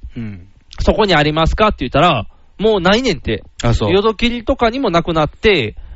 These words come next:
Speaker 2: で、結局何？風疹ワクチン自体が今もう国内ゼロで。
Speaker 1: 国内ゼロ？
Speaker 2: うん。で、追加で持ち込んだワクチンももう全部なくなってんて。
Speaker 1: うん。
Speaker 2: だから風疹ワクチンっていうのが今存在してないらしいね。
Speaker 1: うん。
Speaker 2: でも、
Speaker 1: 作らな。
Speaker 2: 受けなきゃと思ったら、
Speaker 1: うん。
Speaker 2: 今、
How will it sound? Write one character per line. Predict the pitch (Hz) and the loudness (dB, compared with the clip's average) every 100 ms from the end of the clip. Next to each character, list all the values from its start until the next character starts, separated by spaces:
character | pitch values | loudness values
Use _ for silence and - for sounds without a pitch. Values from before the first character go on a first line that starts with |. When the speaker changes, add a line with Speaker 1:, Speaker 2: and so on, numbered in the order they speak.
| - - | -12 0
Speaker 2:
で、 | 254 254 240 | 2 2 0
結 | - 196 | -2 -4
局 | - 302 226 | -4 -6 -4
何？ | 156 123 135 - - - | -2 -4 -6 -10 -16 -6
風 | 269 294 294 | -2 0 0
疹 | - 269 | -2 0
ワ | 269 | -2
ク | 269 | -2
チ | - 170 | -4 -6
ン | |
自 | 165 | -2
体 | 175 170 | 2 2
が | 180 | 2
今 | 160 151 | 0 -2
も | 135 | -4
う | |
国 | - 208 214 | -4 -2 0
内 | 127 | 0
ゼ | 117 170 | 2 0
ロ | 175 107 | 0 0
で。 | 151 127 104 - - - | 0 0 -2 -8 -20 -14
Speaker 1:
国 | - 180 294 | -2 2 4
内 | 127 | 4
ゼ | - 269 | 4 4
ロ？ | - - | 2 -4
Speaker 2:
う | 180 135 - | -6 -6 -2
ん。 | |
で、 | 196 | 0
追 | - 226 254 | 0 0 0
加 | 269 277 | 2 2
で | 302 | 0
持 | 196 | -4
ち | 175 | -6
込 | - 226 | -6 -4
ん | 196 | 0
だ | 139 | 0
ワ | 165 | 0
ク | - | -4
チ | - 143 | -6 -2
ン | |
も | 208 170 | 0 0
も | 139 131 | 0 -2
う | 143 | -2
全 | 139 147 | 0 0
部 | |
な | 143 | 0
く | 139 | -2
な | 127 | -2
っ | |
て | 104 | -6
ん | 95 | -8
て。 | 92 - | -8 -4
Speaker 1:
う | |
ん。 | 117 101 - | -4 -4 -2
Speaker 2:
だ | 175 | 0
か | |
ら | |
風 | 170 302 294 | 0 0 0
疹 | 285 285 | 0 0
ワ | 277 | -2
ク | - | -4
チ | 147 | -8
ン | |
っ | 120 | -6
て | 127 | -6
い | |
う | |
の | 113 | -4
が | 113 | -4
今 | 127 | -2
存 | 247 247 | -2 0
在 | 220 | 0
し | - | 2
て | 311 | 2
な | 180 | 0
い | 101 | -2
ら | - | -6
し | - | -10
い | |
ね。 | - - - - - | -16 -20 -20 -12 -6
Speaker 1:
う | |
ん。 | - | -4
Speaker 2:
で | |
も、 | - | 0
Speaker 1:
作 | - 311 | 2 4
ら | 165 | 2
な。 | 110 - - | 0 -8 -8
Speaker 2:
受 | 262 233 | -2 0
け | 294 | 2
な | 269 | 2
き | 170 | 0
ゃ | 131 | -2
と | - | -4
思 | 175 165 | -4 -2
っ | |
た | - 190 | 0 2
ら、 | 262 110 - - | 2 -2 -8 -12
Speaker 1:
う | |
ん。 | 110 104 | -10 -4
Speaker 2:
今、 | 202 262 139 | 0 0 0